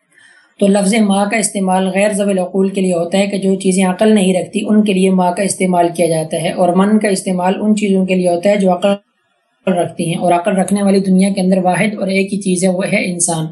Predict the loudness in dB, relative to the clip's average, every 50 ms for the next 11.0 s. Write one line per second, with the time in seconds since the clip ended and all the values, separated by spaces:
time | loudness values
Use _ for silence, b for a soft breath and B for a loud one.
0 | b b b b b b -2 -2 0 0 -2 0 2 2 2 2 2 2 0 0
1 | -2 -2 -4 -4 -2 0 0 0 2 2 0 0 0 0 0 0 0 2 0 0
2 | 0 0 0 0 0 0 0 -2 0 0 0 -2 -2 -2 -2 0 0 0 0 0
3 | 0 0 0 0 0 0 0 0 0 0 -2 -2 0 0 0 2 2 0 -2 -2
4 | -4 B B B B B -6 -4 -2 0 2 2 2 2 2 2 2 0 0 2
5 | 2 2 2 2 2 2 0 -2 -2 -6 -8 -8 -6 -6 -4 -2 -2 0 0 0
6 | -2 -4 -4 -2 0 2 2 2 2 0 0 0 0 -2 -2 -4 -4 -2 0 0
7 | 0 0 -2 -2 0 0 0 0 0 2 2 2 2 0 -2 -2 -2 -4 -2 0
8 | 0 0 0 2 2 2 0 0 0 -2 -2 -4 B B B B B B -4 -4
9 | -2 -2 0 0 0 0 2 2 2 2 2 0 -2 -2 -4 -4 -6 -8 -14 -14
10 | -8 -6 -4 0 0 0 0 0 0 0 0 0 0 -2 -2 0 2 2 2